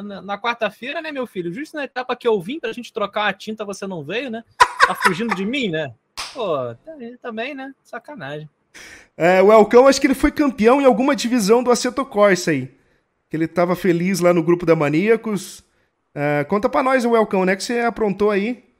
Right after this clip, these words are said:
Speaker 2: A gente fica feliz pelos seus resultados. Baita piloto, viu? Eita, nós. Coisa linda.
Speaker 1: Saudade de jogar um Assetto Corsa, cara.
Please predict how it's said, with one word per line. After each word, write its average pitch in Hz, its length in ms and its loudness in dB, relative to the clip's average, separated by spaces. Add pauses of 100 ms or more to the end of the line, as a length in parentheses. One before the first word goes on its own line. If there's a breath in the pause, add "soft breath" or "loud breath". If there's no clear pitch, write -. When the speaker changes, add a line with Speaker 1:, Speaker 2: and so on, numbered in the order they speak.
(160)
Speaker 2:
A 160 40 -6
gente 156 120 -6
fica - 160 -4
feliz 202 320 -4
pelos 214 280 -6
seus 233 300 0 (300 loud breath)
resultados. 180 600 0
Baita 175 280 -2
piloto, 156 380 -2
viu? 143 560 -4 (160)
Eita, 180 380 -8
nós. 131 460 -10 (1040)
Coisa 151 240 -4
linda. 135 220 -4
Speaker 1:
Saudade 139 340 -6
de 127 60 -18
jogar 127 300 -6
um 127 40 -6
Assetto 123 340 -12
Corsa, 104 360 -14
cara. 101 280 -14